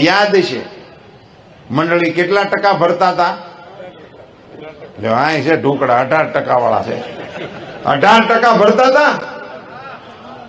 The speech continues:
અઢાર ટકા માંથી ઝીરો ટકા સુધી લઈ જવાનું કામ માત્ર ભારતીય જનતા પાર્ટીને કારણે. અત્યારે ઝીરો ટકા લ્યો, દી-, દી-, લીધા એટલા દ્યો એટલે દૂધે ધોયેલા પાછા, કાંઈ લેવા દેવા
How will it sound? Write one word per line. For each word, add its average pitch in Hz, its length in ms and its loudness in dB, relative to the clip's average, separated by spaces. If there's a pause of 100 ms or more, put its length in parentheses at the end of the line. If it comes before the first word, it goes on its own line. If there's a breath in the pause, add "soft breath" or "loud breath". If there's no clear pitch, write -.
(420)
અઢાર 196 380 4
ટકા 247 340 4
માંથી 240 440 2
ઝીરો 254 440 6
ટકા 262 240 4
સુધી 240 380 2
લઈ 226 220 4
જવાનું 233 540 0
કામ 254 380 2
માત્ર 220 400 2
ભારતીય 214 680 4
જનતા 196 480 4
પાર્ટીને 202 640 4
કારણે. 135 440 -2 (1200)
અત્યારે 240 340 2
ઝીરો 311 340 4
ટકા 143 300 0
લ્યો, 135 200 -6
દી-, 175 340 -2
દી-, 156 180 -6
લીધા 196 360 0
એટલા 190 360 0
દ્યો 202 280 2 (260)
એટલે 139 180 -4
દૂધે 151 380 2
ધોયેલા 120 420 0
પાછા, 139 440 -2
કાંઈ 135 240 -6
લેવા 143 240 -2
દેવા 104 300 -8